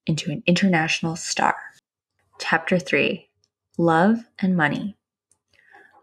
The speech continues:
Almost immediately upon her overnight success on the Paris stage, an Italian man passing as a count came into Josephine's life. Giuseppe Albertino,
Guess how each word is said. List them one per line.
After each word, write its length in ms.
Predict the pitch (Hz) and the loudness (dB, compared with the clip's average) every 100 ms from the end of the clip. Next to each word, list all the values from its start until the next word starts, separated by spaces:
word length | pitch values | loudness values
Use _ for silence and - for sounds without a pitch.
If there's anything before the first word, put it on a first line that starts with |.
| - | -2
Almost 360 | 170 208 233 | 2 4 4
immediately 920 | 233 190 185 190 208 190 - - - - | 2 4 4 6 6 4 2 -2 -4 -6
upon 320 | 139 - 160 | -10 -6 -4
her 180 | 160 - | -4 -4
overnight 460 | 156 165 185 202 - | -2 0 0 0 -4
success 420 | 226 165 147 151 | -6 -6 -6 -8
on 100 | 156 | -12
the 80 | 151 | -12
Paris 380 | - 147 165 | -10 -8 -8
stage, 640 | - - 214 240 226 - - - - - - | -8 -6 -4 -2 -4 -8 -18 -20 -20 -14 -10
an 100 | 151 | -8
Italian 640 | 147 - 170 220 233 175 | -6 -4 2 4 4 2
man 400 | 139 139 202 214 - | 0 0 0 0 -6
passing 440 | - 156 - 214 220 | -2 -2 2 2 2
as 120 | 214 | -2
a 20 | |
count 560 | - - - - - - _ _ _ | -4 -2 0 -2 -6 -16 _ _ _
came 380 | - 175 151 151 | 0 0 0 -2
into 240 | 165 170 175 | -2 0 -2
Josephine's 600 | - 185 - - 147 147 | -4 -8 -8 -10 -6 -2
life. 480 | 147 - - - _ _ _ | -2 -2 -14 -20 _ _ _
Giuseppe 640 | 180 - 170 170 220 233 233 | -4 0 0 4 4 4 2
Albertino, 800 | 175 214 - 190 147 139 170 | 2 2 2 0 2 0 -2